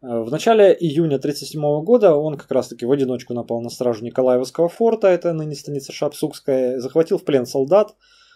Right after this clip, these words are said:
э, и взял, э, арсенал с девяти винтовок. Э,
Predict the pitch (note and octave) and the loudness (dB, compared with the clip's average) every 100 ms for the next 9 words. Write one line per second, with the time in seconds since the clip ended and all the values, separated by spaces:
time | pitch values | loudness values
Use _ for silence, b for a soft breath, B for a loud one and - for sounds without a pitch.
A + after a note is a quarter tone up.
0 | b - A#2 A#2 C3+ C#3 C#3 B2+ B2 A2+ | b -12 -6 -4 -4 -2 2 2 2 2
1 | C#3 F#3 C#3+ C3+ C#3 - D#3+ C3 G2+ F#2+ | 4 4 4 0 0 -2 -2 -2 -4 -6
2 | - - A2 A2 A2+ A#2+ A2+ A2+ E3+ B3 | -12 -14 -14 -10 -6 -6 -4 -4 2 4
3 | A#3+ - _ B B B B B B - | 4 2 _ B B B B B B -16